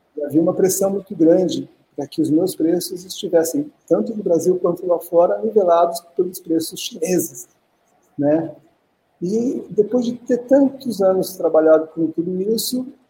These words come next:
é, eu vi que, e eu que queria sempre mudar o mundo, né? Fosse através das redes sociais, da internet, há quarenta anos atrás, depois através da moda,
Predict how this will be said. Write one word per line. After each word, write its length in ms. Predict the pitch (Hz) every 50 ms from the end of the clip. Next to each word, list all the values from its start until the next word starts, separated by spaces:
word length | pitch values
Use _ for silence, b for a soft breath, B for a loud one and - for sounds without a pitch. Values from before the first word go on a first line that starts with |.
| _ _ _ _ -
é, 760 | 233 196 190 196 196 196 196 196 196 196 196 190 180 - -
eu 120 | 208 208
vi 220 | 208 175 214 233 226
que, 600 | - - - - 233 226 226 226 220 226 - - - _ _ _ _ _ -
e 180 | 185 185 196 214
eu 60 | 214
que 120 | 214 214
queria 280 | - - 196 196 175 -
sempre 520 | - 190 185 190 185 - - - - - - _ _ _ _ _ _ _ _ _ _ _ _ _ _ -
mudar 720 | 165 165 170 156 - 160 160 175 180 180 180 - - - -
o 100 | 165 156
mundo, 600 | 151 156 165 170 165 151 135 135 131 - - - - - _ _ _ _
né? 400 | 139 139 147 151 - 339 320 - - _ _ _ _ _ _ _ _ _ _
Fosse 720 | - - 165 165 175 170 - - - 175 165 165 160 156
através 600 | 151 160 156 160 160 156 147 143 151 156 156 143
das 320 | 135 147 143 135 131 - -
redes 280 | - 151 156 156 -
sociais, 540 | - - - - - 139 147 151 147 143 143
da 100 | - 143
internet, 720 | 143 143 - 143 139 139 139 143 151 143 143 - - 139 -
há 160 | 123 123 117 - _ _
quarenta 400 | - 127 123 131 147 156 151 147
anos 180 | 147 143 135 139
atrás, 460 | 127 - 135 143 143 147 143 131 127
depois 580 | - 139 - _ - 156 156 156 156 - _ _ _ _ _ _ _ _ _
através 640 | _ _ - 147 143 127 139 151 151 156 151 139 127
da 160 | - 139 147 143
moda, 800 | 139 139 135 143 151 160 160 165 160 160 175 170 165 - -